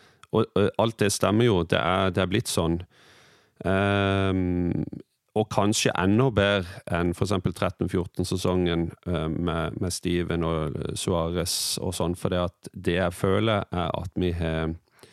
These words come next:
flere ledertyper enn vi hadde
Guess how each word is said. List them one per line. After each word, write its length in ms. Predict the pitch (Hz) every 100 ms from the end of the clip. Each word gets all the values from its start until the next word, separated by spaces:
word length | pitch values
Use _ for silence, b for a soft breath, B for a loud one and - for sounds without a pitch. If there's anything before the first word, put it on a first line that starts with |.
| b b -
flere 320 | - 135 113
ledertyper 720 | 85 82 - 82 - - 76 110 _ -
enn 240 | 85 78 82
vi 80 |
hadde 400 | 90 82 82 82